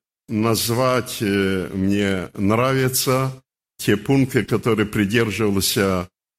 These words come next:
великий проповедник Евангелия, основатель методизма Чарльз Уэсли, вернее, Джон Уэсли, который, э, придерживался такого понимания: на земле нет человека, который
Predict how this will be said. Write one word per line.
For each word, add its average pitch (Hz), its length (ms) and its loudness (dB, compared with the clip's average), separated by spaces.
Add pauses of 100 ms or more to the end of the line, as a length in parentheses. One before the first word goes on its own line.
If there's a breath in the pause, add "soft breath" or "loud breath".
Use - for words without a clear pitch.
(220)
великий 107 480 2
проповедник 101 840 0
Евангелия, 104 580 0
основатель 98 640 -2
методизма 135 800 0
Чарльз 120 580 -2
Уэсли, 117 1120 0 (240)
вернее, 104 340 2
Джон 120 300 2
Уэсли, 139 600 0 (540 loud breath)
который, 143 800 2 (200)
э, 113 480 0
придерживался 131 840 2
такого 135 400 2
понимания: 101 680 2
на 110 120 2
земле 120 400 0
нет 151 240 0
человека, 95 840 -2 (1200)
который 120 560 2